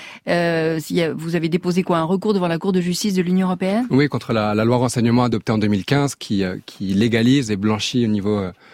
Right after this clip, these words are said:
Speaker 2: euh, juridique, les mesures de surveillance massive développées par les services de renseignement français, au même titre que beaucoup de leurs homologues étrangers d'ailleurs.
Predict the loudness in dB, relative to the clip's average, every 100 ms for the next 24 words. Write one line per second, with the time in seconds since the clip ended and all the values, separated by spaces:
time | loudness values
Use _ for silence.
0 | -20 -20 -4 0 2 4 2 4 2 2
1 | 0 2 2 2 2 0 0 2 2 0
2 | -2 -2 -2 0 2 0 0 0 0 -2
3 | -2 -2 0 0 0 0 0 0 -2 -2
4 | 0 -2 -6 -18 -18 -2 0 0 0 -4
5 | -2 -2 -2 0 0 2 2 2 2 0
6 | -2 -2 0 2 2 2